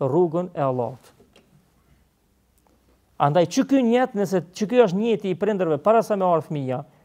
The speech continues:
kur përgatiten për fëmijë që, "O Zot, na mundson me pas një fëmijë dhe na qëllimin e kena që me eduku atë fëmijë që ç'dohet, më koni hajrit,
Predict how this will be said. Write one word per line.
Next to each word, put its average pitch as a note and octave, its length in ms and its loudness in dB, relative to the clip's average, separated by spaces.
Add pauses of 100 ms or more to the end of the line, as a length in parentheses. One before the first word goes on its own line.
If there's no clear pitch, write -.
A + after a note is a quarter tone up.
(160)
kur D#3+ 80 0
përgatiten F3 480 2
për F3 160 -2
fëmijë F3 220 -4
që, E3+ 100 -4
"O G#3 140 2
Zot, D#3+ 340 -2
na D#3 160 -4
mundson E3+ 320 -4
me F#3 80 -2
pas F3+ 180 -2
një F3 140 -6
fëmijë G3+ 300 -6 (580)
dhe D#3+ 260 0
na F#3 200 2
qëllimin F#3 520 -2
e F3 80 -4
kena F3+ 300 -6
që F3 160 -6
me E3+ 240 0
eduku E3+ 400 0
atë F3+ 160 2
fëmijë F#3 240 -6
që F#3 120 -6
ç'dohet, G3 300 -2 (280)
më D#3 120 -2
koni G3+ 300 2
hajrit, F#3+ 480 0